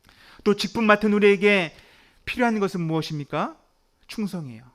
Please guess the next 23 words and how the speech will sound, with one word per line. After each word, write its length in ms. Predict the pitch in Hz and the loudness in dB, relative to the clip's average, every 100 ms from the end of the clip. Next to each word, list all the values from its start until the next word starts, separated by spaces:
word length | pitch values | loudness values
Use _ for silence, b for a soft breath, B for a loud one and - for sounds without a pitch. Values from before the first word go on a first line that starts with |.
| _ _ _ _ _ _ | _ _ _ _ _ _
사도 240 | - 196 190 | -6 -2 0
바울은 320 | 185 185 175 | 0 -2 -4
고린도전서 680 | 175 180 170 175 170 160 160 | -2 -2 -2 -4 -4 -6 -8
사 160 | - | -8
장에 420 | 180 180 165 143 - b b b - | -2 0 0 -8 -18 b b b -6
이렇게 480 | 156 165 180 - | -4 -2 -2 -2
말합니다. 500 | 156 135 120 120 - _ _ b b b b | -6 -6 -12 -18 -20 _ _ b b b b
"사람이 380 | - 220 220 214 | -6 0 0 2
마땅히 640 | 190 185 214 202 202 196 143 | 0 0 0 0 0 -2 -2
우리를 500 | 170 196 190 202 151 B _ | 0 2 4 2 0 B _
그리스도의 460 | - 202 - 196 185 | -2 -2 0 -2 -2
일꾼으로, 800 | 180 - 190 175 185 185 185 _ b b b | -4 -4 -2 0 0 -2 -6 _ b b b
일꾼이요 720 | 165 175 - 190 175 175 233 226 | -4 -4 0 0 2 2 0 -4
하나님의 560 | - 254 247 226 214 | -4 0 0 0 -2
비밀을 360 | - 170 170 170 | -2 -2 0 0
맡은 300 | 156 - 165 | -2 -2 -2
자로 340 | 151 175 254 165 | 2 2 2 0
여길지어다. 680 | 151 175 165 147 135 123 - b b _ | 0 0 0 -6 -10 -14 -18 b b _
그리고 400 | - 170 165 156 | -4 0 0 0
맡은 460 | 147 147 - 180 165 | -4 -6 -4 -2 -2
자들에게 380 | 160 151 147 | -2 -2 -4
구할 300 | 147 - 143 | -6 -4 -4
것은 460 | 135 131 - 208 | -6 -10 -6 -8